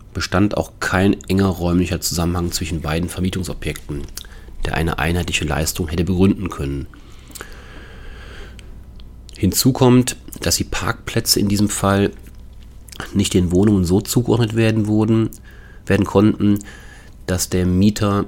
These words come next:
nur die Wohnung in Kombination mit dem zugewiesenen Parkplatz hätte mieten können.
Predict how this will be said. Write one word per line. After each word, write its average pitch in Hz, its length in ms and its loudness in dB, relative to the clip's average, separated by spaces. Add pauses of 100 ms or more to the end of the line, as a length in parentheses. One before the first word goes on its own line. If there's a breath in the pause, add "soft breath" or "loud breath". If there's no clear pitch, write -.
(140)
nur 98 160 2
die 90 160 2
Wohnung 101 260 6
in 90 120 2
Kombination 95 680 6
mit 98 100 6
dem 95 100 4
zugewiesenen 95 540 4
Parkplatz 85 300 0
hätte 87 160 -2
mieten 87 260 0
können. 92 480 -8